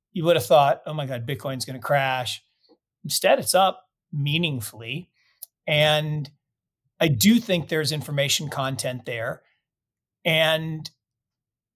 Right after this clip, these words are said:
and look, I, I come back to the whole thing that all of this, I think, is a plan to foment fear in the banking system so that we'll all gladly, happily accept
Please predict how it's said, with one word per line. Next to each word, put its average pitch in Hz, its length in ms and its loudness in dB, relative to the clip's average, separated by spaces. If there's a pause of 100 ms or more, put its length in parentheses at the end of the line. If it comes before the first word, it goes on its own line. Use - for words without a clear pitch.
(1160)
and 226 100 0
look, 160 200 4
I, 160 300 0
I 175 80 2
come 185 160 2
back 170 180 4
to 170 80 -4
the 147 80 -6
whole 156 240 2
thing 160 280 -4
that 151 220 -8
all 147 260 8
of 156 100 -2
this, 170 440 -6 (680)
I - 60 0
think, 151 300 -4
is 139 100 -8
a 139 60 -10
plan 160 680 0
to 151 120 -4
foment 151 920 -2 (120)
fear 165 600 -4 (460)
in 170 160 0
the 160 60 0
banking 147 380 -2
system 208 520 -4 (340)
so 151 360 4
that 147 220 -4
we'll 151 240 0
all 151 240 8
gladly, 139 760 -2
happily 143 840 -4
accept - 640 -2